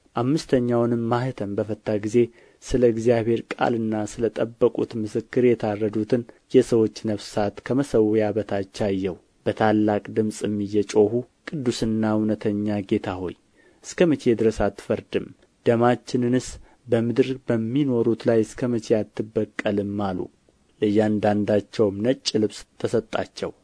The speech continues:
እንደ እነርሱም ደግሞ ይገደሉ ዘንድ ያላቸው የባሪያዎች ባልንጀራዎቻቸውና የወንድሞቻቸው ቁጥር እስኪፈጸም ድረስ ገና ጥቂት ዘመን እንዲያርፉ ተባለላቸው።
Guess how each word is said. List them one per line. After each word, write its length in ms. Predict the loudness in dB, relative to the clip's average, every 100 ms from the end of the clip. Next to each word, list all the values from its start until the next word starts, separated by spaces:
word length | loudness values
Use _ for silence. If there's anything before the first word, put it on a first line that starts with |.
| _
እንደ 260 | -2 2 8 8
እነርሱም 540 | 8 0 -2 -4 -2 2
ደግሞ 260 | 2 2 0
ይገደሉ 640 | -2 0 0 2 2 2 2
ዘንድ 360 | -2 0 -2 -2
ያላቸው 720 | -2 0 0 0 -2 0 0 0 _ -4
የባሪያዎች 720 | 2 4 6 6 6 4 2 -2
ባልንጀራዎቻቸውና 1400 | 0 0 0 0 2 2 0 -2 -4 -4 -4 -4 -4 -8 -4 2
የወንድሞቻቸው 1120 | 2 2 0 0 -2 -4 -4 -4 -4 -2 -2 -2
ቁጥር 260 | -2 0
እስኪፈጸም 840 | 0 -2 -6 -4 -2 -2 -2 -6 0
ድረስ 240 | 2 2 0 _ -20 _ -8
ገና 260 | -2 0 0 -2
ጥቂት 320 | -2 -2 -2 4
ዘመን 320 | 4 4 0
እንዲያርፉ 540 | 0 0 0 0 -4 -2 -2 -2 _ -8
ተባለላቸው። 920 | -2 0 0 0 0 -2 -6 -12 -16